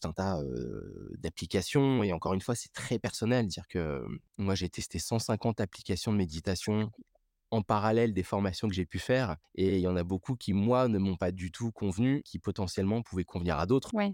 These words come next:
Speaker 1: Et j'ai une petite anecdote avec un, un ami qui m'avait recommandé, euh, d'essayer une application de méditation. Et, euh, et lorsque je l'ai essayé, j'ai pas du tout apprécié l'expérience parce que, euh,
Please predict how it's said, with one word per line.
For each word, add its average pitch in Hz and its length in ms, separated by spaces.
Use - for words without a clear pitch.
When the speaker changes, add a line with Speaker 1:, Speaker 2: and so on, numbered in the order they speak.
Speaker 1:
Et 76 40
j'ai - 140
une - 100
petite - 300
anecdote 87 420
avec 76 240
un, 64 80
un 60 300
ami 98 240
qui - 100
m'avait 69 240
recommandé, 95 680
euh, 69 140
d'essayer 98 440
une 104 120
application 85 460
de 90 60
méditation. 90 680
Et, 76 160
euh, - 60
et 85 60
lorsque 87 260
je 78 60
l'ai 87 80
essayé, 101 320
j'ai 71 100
pas - 120
du 65 200
tout 117 260
apprécié 78 440
l'expérience 87 640
parce - 220
que, - 100
euh, 82 200